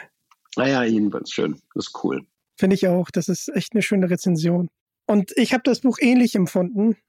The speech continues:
Speaker 2: Aber du musst uns noch mal sagen, warum hast du denn das Buch geschrieben?
Speaker 1: Was, warum?
Speaker 2: Ja, wie kamst du auf die Idee, das Buch zu schreiben? Das hast du noch nicht beantwortet.
Speaker 1: Ich dachte, das ergibt sich aus dem, aus dem jetzt selber. <laughs>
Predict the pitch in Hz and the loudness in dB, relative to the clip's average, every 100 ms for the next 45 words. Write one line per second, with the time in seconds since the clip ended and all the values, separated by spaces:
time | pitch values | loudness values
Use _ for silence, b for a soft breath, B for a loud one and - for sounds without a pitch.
0 | _ _ _ - 190 196 190 _ _ _ | _ _ _ -2 0 0 -2 _ _ _
1 | _ _ _ _ _ - 208 233 262 269 | _ _ _ _ _ -2 2 4 4 0
2 | - 226 220 208 180 190 226 254 240 190 | 2 4 4 2 2 0 2 0 0 0
3 | 185 190 - 240 262 226 170 160 - 147 | 0 0 -2 -4 -2 -2 -2 -4 -8 -12
4 | - - - 233 269 - _ _ _ - | -10 -10 -8 -6 -8 -10 _ _ _ -6
5 | - - - 90 185 - - 220 240 185 | -6 -2 -2 2 0 -2 -6 0 0 0
6 | 190 180 240 - 226 - 214 202 220 - | -2 0 0 0 -2 -2 -2 0 -2 -2
7 | 294 - 214 - 165 165 190 202 185 196 | -6 -6 -6 -4 -4 -2 -2 0 0 0
8 | - 240 220 - 202 160 202 - _ _ | -2 0 0 -2 -4 -2 -6 -10 _ _
9 | - - - 151 113 120 - 131 - - | -8 -6 -2 0 0 -2 0 0 -2 -6
10 | 131 - 113 113 - 117 123 - 101 98 | -8 -4 -4 -4 -2 2 2 0 -4 -4
11 | - 120 113 107 - 120 131 95 85 | 0 2 2 0 -2 -2 0 -2 -4